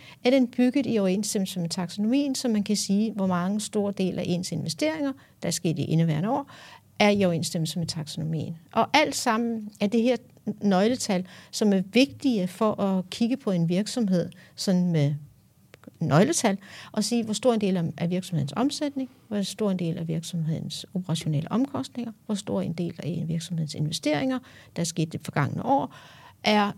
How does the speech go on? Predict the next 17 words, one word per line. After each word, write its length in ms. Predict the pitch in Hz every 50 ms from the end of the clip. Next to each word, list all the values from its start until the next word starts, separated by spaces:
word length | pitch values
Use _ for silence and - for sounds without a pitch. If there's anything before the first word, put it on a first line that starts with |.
| - -
sket 440 | - - - 247 233 185 214 - - -
med 180 | 208 202 190 190
respekt, 440 | 180 180 - - 220 233 - - - - _ _ - 190
øh, 160 | 190 185 180 - -
og 200 | - 180 175 180
med 140 | 180 175 170
beslutninger, 640 | 165 180 165 - 208 202 196 208 202 190 185 175 170
der 140 | 165 170 - -
understøtter 600 | 165 170 175 180 185 - - - 160 160 160 160 - - - - -
en 100 | 170 170
bæredygtig 640 | 165 165 160 160 165 170 175 156 160 - 151 165 151
udvikling, 520 | 254 285 302 277 277 269 269 240 233 220 214
fordi 340 | - 226 214 214 196 190 190
de 160 | - 196 175
følger 380 | - - 170 151 156 170 170
taksonomien. 720 | 165 165 - 160 160 - - 165 151 143 139 - - - - - - - - - - _ _ _ - - - - - - - - - - - - _ - _ _ _ _ _ -
Det 220 | 320 349 320 -